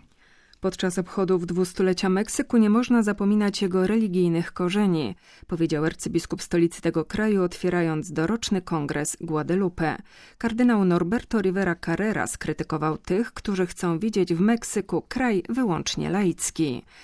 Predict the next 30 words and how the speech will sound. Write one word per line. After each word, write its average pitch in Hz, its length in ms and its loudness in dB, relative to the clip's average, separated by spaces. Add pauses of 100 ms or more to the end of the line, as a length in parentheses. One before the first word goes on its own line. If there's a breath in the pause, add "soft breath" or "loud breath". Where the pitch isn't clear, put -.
(280 loud breath)
Jego 151 240 0
zdaniem 165 440 2
zmuszają 220 500 2
oni 202 220 2
w - 60 -8
ten 165 180 0
sposób - 480 -6
Meksykan 180 640 0
do 170 120 0
wyrzeczenia 196 520 0
się 180 180 -2
części 226 580 0
własnego 170 460 -2
dziedzictwa. 165 800 -4 (460 loud breath)
Przypomniał 269 600 0
on, 214 180 4
że 175 140 0
kult - 360 -2
Matki 165 340 -2
Bożej 151 320 0
z - 80 -6
Guadalupe 165 580 0
przyczynił 240 480 -2
się 214 180 -2
do 180 140 2
utrwalenia 170 580 0
katolickiej 180 680 0
tożsamości 175 720 -2
tego 147 240 -6
kraju. 160 540 0